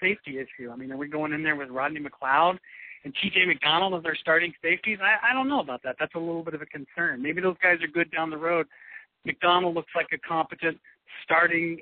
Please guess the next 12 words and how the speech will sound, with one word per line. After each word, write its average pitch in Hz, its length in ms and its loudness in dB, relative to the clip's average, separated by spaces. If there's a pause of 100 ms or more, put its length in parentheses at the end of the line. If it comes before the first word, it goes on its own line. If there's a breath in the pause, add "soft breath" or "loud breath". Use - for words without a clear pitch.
even, 170 320 -2
you 151 100 0
know, 147 220 -4
a 143 60 -6
guy 151 200 2
that 151 120 -4
can 151 140 -10
grow 147 260 -2
into 156 280 -4
an 147 100 -6
above-average 147 720 -2
starter 156 480 0